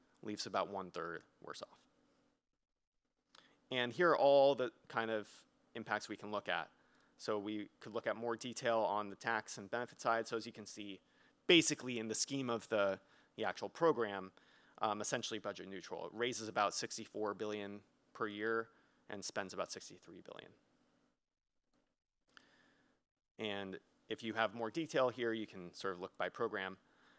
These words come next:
But now we have a distributional impact. So, um, we're looking at income deciles here. The average impact is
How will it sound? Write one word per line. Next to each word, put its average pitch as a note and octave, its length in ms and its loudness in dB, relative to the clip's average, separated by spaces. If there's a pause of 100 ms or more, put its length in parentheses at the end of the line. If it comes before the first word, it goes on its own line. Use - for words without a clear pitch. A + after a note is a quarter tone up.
But D3+ 100 2
now F#3+ 180 8
we E3+ 120 4
have C#3+ 140 6
a - 20 -6
distributional G#2+ 720 -6 (180)
impact. F2+ 320 -14 (220)
So, G#2 420 0 (400)
um, G2+ 600 2 (340)
we're A#2 100 0
looking A2+ 220 0
at - 120 -4
income B2 260 -6
deciles A#2 420 0
here. A#2+ 320 -2
The A2 220 -8
average A#2 560 2
impact B2+ 520 -2 (720)
is G#2 680 -4